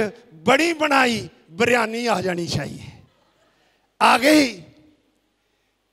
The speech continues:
फिर अलादीन का चिराग रगड़ो,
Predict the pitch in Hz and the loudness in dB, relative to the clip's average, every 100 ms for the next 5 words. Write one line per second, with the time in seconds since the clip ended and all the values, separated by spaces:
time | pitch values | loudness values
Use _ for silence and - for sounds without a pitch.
0 | _ _ - 302 359 311 294 320 320 339 | _ _ 2 2 4 2 4 4 2 -2
1 | 302 285 - 302 285 311 269 294 262 277 | 0 0 2 2 4 4 2 0 4 6
2 | 285 | 6